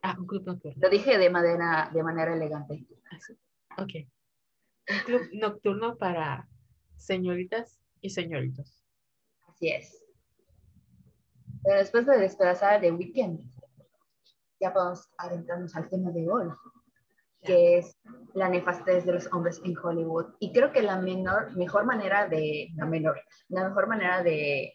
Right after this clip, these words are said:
Speaker 2: como que abordar el tema se le ocurrió a Carol, que es a través de los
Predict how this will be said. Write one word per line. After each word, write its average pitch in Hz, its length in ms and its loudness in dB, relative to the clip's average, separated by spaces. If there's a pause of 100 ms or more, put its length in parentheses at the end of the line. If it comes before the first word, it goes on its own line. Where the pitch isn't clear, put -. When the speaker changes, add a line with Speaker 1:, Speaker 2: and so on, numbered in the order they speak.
(120)
Speaker 2:
como 156 160 -6
que 160 60 -6
abordar 165 680 -2
el 196 200 -8
tema 165 440 -8
se 160 560 -12
le 160 100 -6
ocurrió 160 420 -6
a 170 80 -10
Carol, 165 340 -8
que 160 140 -2
es 160 180 -12
a 165 100 -16
través 160 280 -4
de 175 80 -2
los 160 220 -8